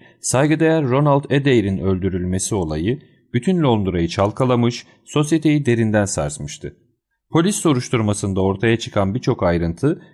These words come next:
kamuoyuna açıklanmıştı. Ama vakanın önemi göz önüne alınarak pek çok kanıt gizli tutulmuştu. Öyle ki bu olaylar zincirinin kayıp halkalarını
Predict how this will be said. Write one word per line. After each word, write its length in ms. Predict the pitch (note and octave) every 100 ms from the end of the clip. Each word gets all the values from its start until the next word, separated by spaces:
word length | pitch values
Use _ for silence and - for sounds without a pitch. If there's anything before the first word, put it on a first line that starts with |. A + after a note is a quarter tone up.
| -
kamuoyuna 460 | C3+ D#3+ D3+ G#2+
açıklanmıştı. 920 | F2+ F#2 - - E2 D#2 - - D2 _ _
Ama 260 | G2+ F#2+ E2+
vakanın 500 | G#2 A#2 C3 C3 F3+
önemi 380 | G#2+ A2+ A#2 B2+
göz 220 | B2 A2
önüne 260 | G#2+ G#2+ G#2
alınarak 640 | G#2+ A2+ B2 G#2+ E2+ - - _ -
pek 180 | E3+
çok 200 | F3 D3+
kanıt 440 | - A#2+ G#2 G#2+ -
gizli 280 | G#2+ F#2 F2
tutulmuştu. 640 | F2 E2+ D2 D2 - C#2+ - _ _ _ _
Öyle 300 | A2+ D#3 G#3+
ki 260 | G3 G#3+ F#3 - -
bu 240 | C#3+ -
olaylar 400 | G#2 G2+ G2 A2+
zincirinin 640 | C3+ A#2+ F#2 F#2 F2 F2+ A2+
kayıp 320 | - C3 D3+
halkalarını 800 | C3 G#2+ G#2 F#2+ F#2 F2+ G2